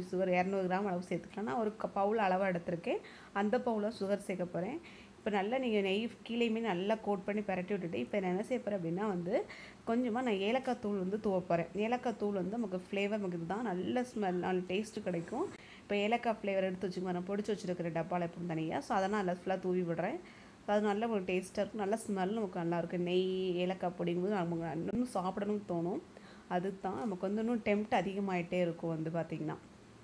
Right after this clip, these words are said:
So அதே மாதிரி நல்லா coat பண்ணி விட்டுட்டு, இப்ப நம்ம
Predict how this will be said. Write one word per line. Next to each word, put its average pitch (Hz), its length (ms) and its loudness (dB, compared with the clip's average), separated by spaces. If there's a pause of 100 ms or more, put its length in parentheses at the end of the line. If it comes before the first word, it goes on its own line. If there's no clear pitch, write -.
(400)
So - 100 -16
அதே 196 220 0
மாதிரி 208 160 4 (440)
நல்லா 220 300 4 (160)
coat 196 220 -2
பண்ணி 208 180 2
விட்டுட்டு, 175 360 0
இப்ப 226 140 -2
நம்ம 208 140 2